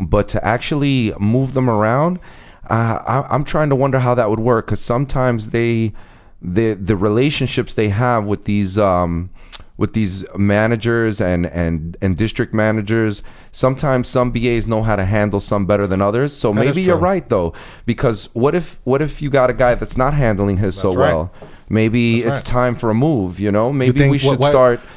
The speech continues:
Speaker 1: thinking about acting like management does, maybe start moving these
Speaker 2: Exactly.
Speaker 1: guys around. It's,
Speaker 2: Right.
Speaker 1: it's not a bad idea.
Speaker 2: Because the company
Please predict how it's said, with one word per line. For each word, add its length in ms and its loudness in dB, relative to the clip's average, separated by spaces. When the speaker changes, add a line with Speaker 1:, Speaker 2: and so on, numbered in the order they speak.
Speaker 1:
thinking 400 2
about 640 2
acting 380 0
like 180 2
management 500 0
does, 440 0
maybe 320 0
start 260 0
moving 300 0
these 80 0
Speaker 2:
Exactly. 240 2
Speaker 1:
guys 180 2
around. 300 0
It's, 80 2
Speaker 2:
Right. 160 2
Speaker 1:
it's 140 -2
not 180 2
a 40 0
bad 220 4
idea. 460 2
Speaker 2:
Because 260 0
the 100 -2
company 500 2